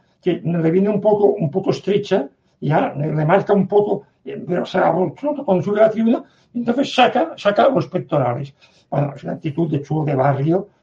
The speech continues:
impagable que yo creo que merecería una crónica. Y, mm, yo pienso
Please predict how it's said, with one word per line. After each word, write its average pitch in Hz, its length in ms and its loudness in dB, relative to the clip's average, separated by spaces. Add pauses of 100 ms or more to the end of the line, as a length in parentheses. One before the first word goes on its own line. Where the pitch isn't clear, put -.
(180)
impagable 156 960 0 (260)
que 135 140 -6
yo 139 180 0
creo 139 360 0
que 160 120 -2
merecería 135 960 0 (200)
una 135 260 -4
crónica. - 360 -12 (340)
Y, 294 400 2 (200)
mm, 139 360 -6
yo 175 200 4
pienso 196 580 4